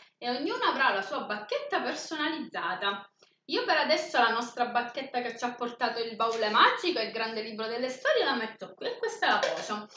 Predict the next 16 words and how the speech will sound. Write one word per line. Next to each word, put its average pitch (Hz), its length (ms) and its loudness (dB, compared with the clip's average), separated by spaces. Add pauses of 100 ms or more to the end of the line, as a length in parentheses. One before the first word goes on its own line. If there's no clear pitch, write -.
(260)
Allora, 349 340 6
Folletto, 403 540 4
c'è 427 240 -2
qualche 320 320 2
altra, 262 560 0 (760)
qualche 240 280 2
altro 240 300 0
messaggio 240 600 -2
mentre 233 320 -6
Luna 226 380 -6 (240)
si 233 200 -12
sta 170 320 0
rilassando? 214 680 -4
Forse 247 300 -4
è - 20 -6
stata 240 460 2